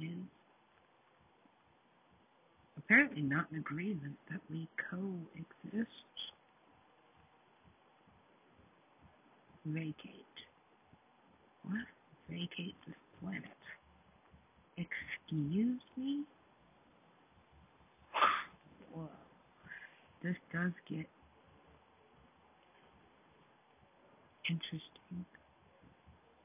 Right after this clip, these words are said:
Well, there's interplanetary. What, you think there's not, like, a network of things other than human beings that, yeah, other than human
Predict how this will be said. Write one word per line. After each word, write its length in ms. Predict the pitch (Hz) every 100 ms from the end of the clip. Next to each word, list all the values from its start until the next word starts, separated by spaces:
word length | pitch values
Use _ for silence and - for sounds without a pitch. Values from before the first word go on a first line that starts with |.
| - 175
Well, 120 | 175
there's 180 | 185 190 -
interplanetary. 1120 | 175 180 165 - 180 185 175 - 170 170 175 - - - - - -
What, 180 | 160 180
you 140 | 165 -
think 140 | 170 -
there's 200 | 165 -
not, 160 | 160 -
like, 180 | 165 -
a 40 | 160 165
network 460 | 165 156 170 175 -
of 60 | - - - - - - - - -
things 340 | 175 170 175 - - - - - - - - -
other 260 | 170 175 170
than 140 | 170 156
human 400 | 180 160 165 165
beings 400 | 160 160 165 185 - 160
that, 100 | - - - - - - - - - - - -
yeah, 100 | 180 156 - - - - - - - - - - - - - - - 190
other 120 | 190
than 220 | 180 175 160
human 180 | 165